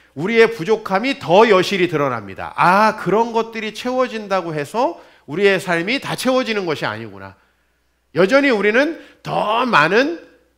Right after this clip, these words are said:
채워질 것들을 마음에서 원하지만 우리가 그것들이 채워지지 않는구나"라고 하는 것들을 느끼게 돼요. 그래서 여러분, 우리는 그 결핍을 채우기 위해서 세 가지 큰 시도들을 합니다. 첫 번째는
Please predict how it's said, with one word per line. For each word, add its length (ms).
채워질 720
것들을 580
마음에서 540
원하지만 760
우리가 260
그것들이 400
채워지지 840
않는구나"라고 1000
하는 200
것들을 340
느끼게 320
돼요. 220
그래서 280
여러분, 460
우리는 320
그 140
결핍을 640
채우기 540
위해서 540
세 340
가지 520
큰 260
시도들을 580
합니다. 360
첫 180
번째는 600